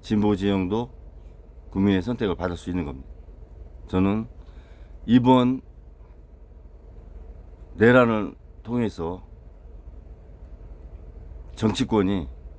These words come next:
사람도 바뀌고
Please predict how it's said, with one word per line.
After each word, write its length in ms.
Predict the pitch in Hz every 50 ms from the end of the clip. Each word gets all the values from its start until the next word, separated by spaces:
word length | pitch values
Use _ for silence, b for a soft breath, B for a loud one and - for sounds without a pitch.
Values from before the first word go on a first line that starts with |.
| - - - - - - - - - - - - - - - - - - - - - - - - - - - - - - - - - - - - - - - - - - - - - - - - - - - - - - - - - - - - - - - - - - - - - - -
사람도 460 | - - 139 147 156 160 147 131 123 104
바뀌고 580 | 104 104 95 - 95 87 78 76 82 92 95